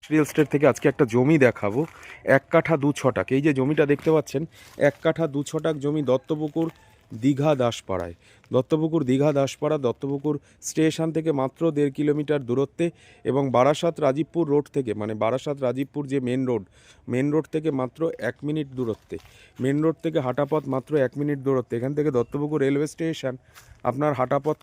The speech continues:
খুব জোর হলে দশ থেকে বারো মিনিট সময় লাগবে। পাশে বাজার পেয়ে যাবেন, পাশে স্কুল পেয়ে যাবেন। এখান থেকে যশ রোড মাত্র পাঁচ মিনিট হাঁটা পথ দূরত্ব। তো এখান থেকে বারাসাত চাপরালি মোড় হচ্ছে আপনার সাড়ে চার কিলোমিটার।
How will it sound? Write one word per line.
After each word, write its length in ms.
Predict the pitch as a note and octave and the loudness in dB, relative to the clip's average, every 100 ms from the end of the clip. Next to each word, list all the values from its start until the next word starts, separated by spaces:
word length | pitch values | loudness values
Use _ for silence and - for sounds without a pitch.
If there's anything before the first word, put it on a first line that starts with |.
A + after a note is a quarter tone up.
| - | -4
খুব 120 | D3 C#3+ C3 | -4 -4 0
জোর 220 | C3+ D3 | 2 2
হলে 200 | C3+ D3+ | 2 2
দশ 200 | C3+ B2 - | 2 0 0
থেকে 140 | D3+ D3 | -4 -2
বারো 140 | A#2 B2 | 0 0
মিনিট 240 | C#3 D3 | -2 -4
সময় 320 | - B2 C3 C3 | -6 -6 -2 -2
লাগবে। 300 | C#3 C#3+ E3 - - - _ | -2 -4 -8 -10 -20 -20 _
পাশে 260 | D#3 D3 D#3+ | -2 2 2
বাজার 340 | C3 C3+ E3 D3+ | 4 4 4 2
পেয়ে 180 | E3+ D#3+ | 0 2
যাবেন, 240 | E3 E3 D#3 | 2 2 0
পাশে 200 | C#3+ - C#3+ | -4 -4 -6
স্কুল 240 | - E3 D#3 | -6 -6 -2
পেয়ে 160 | D3+ D3+ | -2 0
যাবেন। 180 | D#3 D#3 C3+ | 0 -2 -4
এখান 140 | D3 | -4
থেকে 180 | C#3+ D3+ | -4 -4
যশ 240 | B2 B2+ C3 | -2 -2 -4
রোড 180 | D#3 D#3 - _ _ _ - | -4 -6 -8 _ _ _ -6
মাত্র 340 | A#2+ C#3 - E3 | -4 -4 -2 -2
পাঁচ 240 | D#3 C#3+ - | 2 0 -2
মিনিট 200 | D3+ D3+ B2 | -6 -4 -4
হাঁটা 180 | B2+ C3+ | -4 -2
পথ 180 | C#3+ C3 B2 | -4 -6 -4
দূরত্ব। 320 | A#2 G#2 - D#2+ _ _ _ _ _ | -6 -6 -12 -20 _ _ _ _ _
তো 100 | - D#3+ E3 - _ _ - | 0 2 0 -8 _ _ -4
এখান 240 | C3+ E3+ | -2 -2
থেকে 160 | F3 E3+ | -2 2
বারাসাত 380 | C#3 C#3+ F3 - | 2 2 -2 -2
চাপরালি 420 | D#3 D3 D#3+ E3+ | -2 0 0 0
মোড় 200 | E3+ F3 D#3 | -2 -2 -4
হচ্ছে 200 | D#3 F3 | -4 -4
আপনার 200 | D#3+ E3 | -4 -6
সাড়ে 240 | - C#3 | -4 -4
চার 180 | D3 D#3+ | -2 -4
কিলোমিটার। 520 | C#3+ C#3+ G#2+ F#2+ F#2 | -4 -6 -6 -10 -14